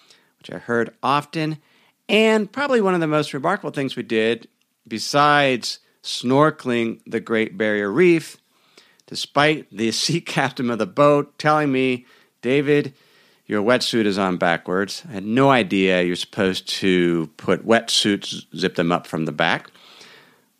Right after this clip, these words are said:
But besides that, we really, really enjoyed our hike that we took. It was a nighttime walking tour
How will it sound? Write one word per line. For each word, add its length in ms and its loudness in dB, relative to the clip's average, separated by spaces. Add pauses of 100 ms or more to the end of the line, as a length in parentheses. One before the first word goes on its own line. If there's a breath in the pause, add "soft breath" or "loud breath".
(100)
But 100 -6
besides 380 0
that, 320 2
we 100 0
really, 580 4
really 280 4
enjoyed 800 0 (180)
our 600 0
hike 680 -2 (120)
that 180 -4
we 120 -2
took. 400 -10
It 40 -12
was 160 -4
a 80 -2
nighttime 1000 -2
walking 520 0
tour 520 -2